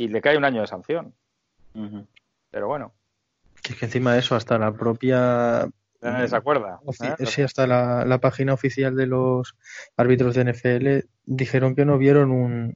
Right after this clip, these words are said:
Speaker 3: un golpe intencional y que no, no era sancionable.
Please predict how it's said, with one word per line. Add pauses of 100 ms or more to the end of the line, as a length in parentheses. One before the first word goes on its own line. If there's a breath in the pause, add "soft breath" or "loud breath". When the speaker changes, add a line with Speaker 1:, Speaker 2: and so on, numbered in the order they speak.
Speaker 3:
un
golpe
intencional
y
que
no, (480 loud breath)
no
era
sancionable.